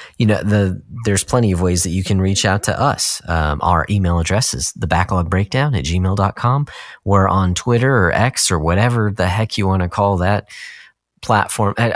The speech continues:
I don't even know how many characters you can have on it anymore. I, I guess they increased that. Anyways, doesn't matter. I'm go-, I'm going down a total tangent here, but our handle on that platform is at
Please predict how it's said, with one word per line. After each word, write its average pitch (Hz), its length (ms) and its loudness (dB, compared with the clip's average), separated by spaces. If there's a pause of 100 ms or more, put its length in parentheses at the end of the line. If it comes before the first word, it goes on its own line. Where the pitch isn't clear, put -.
I 139 40 4
don't 175 120 2
even 151 180 2
know 151 100 2
how 143 100 2
many 160 160 0
characters 165 600 -2
you 107 80 -2
can 98 120 -4
have 92 240 0
on 82 180 -2
it 76 140 -4
anymore. 76 440 -4
I, 95 140 -6 (100)
I 107 100 -2
guess - 240 -4
they 123 100 0
increased 117 420 -2
that. - 160 -2 (220)
Anyways, 135 340 2
doesn't 139 300 2
matter. 95 260 2
I'm 110 160 2
go-, 107 160 4
I'm 95 380 2
going 98 200 4
down 85 200 2
a 82 40 -2
total 90 500 -2
tangent 85 440 -2
here, 82 160 -4
but 90 220 -4 (240)
our - 80 0
handle 127 400 4
on 107 200 4
that 143 300 2
platform 90 600 0 (400)
is 101 320 2 (100)
at 101 320 0